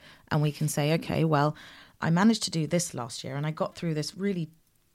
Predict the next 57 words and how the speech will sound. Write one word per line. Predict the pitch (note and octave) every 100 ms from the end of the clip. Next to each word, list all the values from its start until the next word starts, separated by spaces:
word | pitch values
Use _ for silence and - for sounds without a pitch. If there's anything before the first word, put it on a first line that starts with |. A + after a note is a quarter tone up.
| _
traumatic | - F#3 F3 E3+ - -
time | - E3+ D#3+ B2+ D3+
and | D3
this, | D3 - -
this | D#3+ -
really | F3 F3
difficult | D3+ - - A#2
time," | - D3+ B2 - D#3 - _
which | - E3+
probably | - G#3+ G#3+ G3
means | F3 D#3+ D#3
that | -
my | D#3+
capacity | D#3+ - F3+ - - D#3
when | D3+
it | -
comes | - D#3 -
to | C#3+
this | D#3+ D#3+
or | C#3
this | C#3 - -
is | D#3
different. | A3 A3+ - - - - - -
Or | G#3
me, | A#3 F3+
for | -
example, | E3 D#3+ C#3+ C#3 -
I | D#3+
used | E3+ -
to | -
be | F3
described, | - - F3+ E3+ - -
you |
know, | E3+
you | D#3+ D#3+
could | F3+
describe | E3+ - E3+ E3
me | E3
as | D#3+
a |
really | E3 E3+
hasty | - G#3+ - - -
person, | - - - - -
as | D3+
a | D3+
really | D3+ E3 D#3+ D#3+ - - - - _ _
kind | - F3
of | E3
erratic | F#3 F#3+ E3+ D#3+ -
and | D#3+
inconsistent | D#3 E3 - - - -
person, | C#3+ - - D#3
and | D3+
I'm | E3+
just | F3+ F#3+
not | G#3+ G#3+
anymore. | A2+ A2+ - A2+